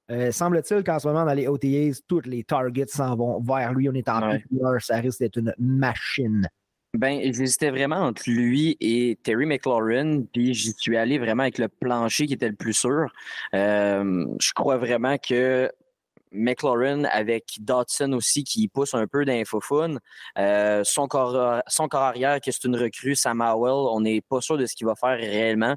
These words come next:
Speaker 2: Donc, je suis allé avec le, le, le plancher qui est Rashad White. Euh, c'est un peu un value pick, euh, s-,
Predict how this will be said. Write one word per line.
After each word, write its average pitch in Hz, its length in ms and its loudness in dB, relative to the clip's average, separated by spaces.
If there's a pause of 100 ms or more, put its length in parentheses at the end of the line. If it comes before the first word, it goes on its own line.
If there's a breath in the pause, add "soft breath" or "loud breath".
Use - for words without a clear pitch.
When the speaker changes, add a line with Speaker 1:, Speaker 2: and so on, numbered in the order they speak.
(320 loud breath)
Speaker 2:
Donc, 143 400 -2 (340)
je - 80 -4
suis - 80 0
allé 139 100 2
avec 185 160 -2
le, 123 120 2
le, 110 260 2
le 107 140 2
plancher 139 640 0
qui 123 200 -2
est - 40 2
Rashad 107 380 0
White. 110 420 0 (200)
Euh, 95 480 0
c'est - 120 -6
un 110 80 0
peu 143 120 -2
un 107 320 0
value 110 340 -2 (100)
pick, 113 260 -4
euh, 98 240 2
s-, - 260 -2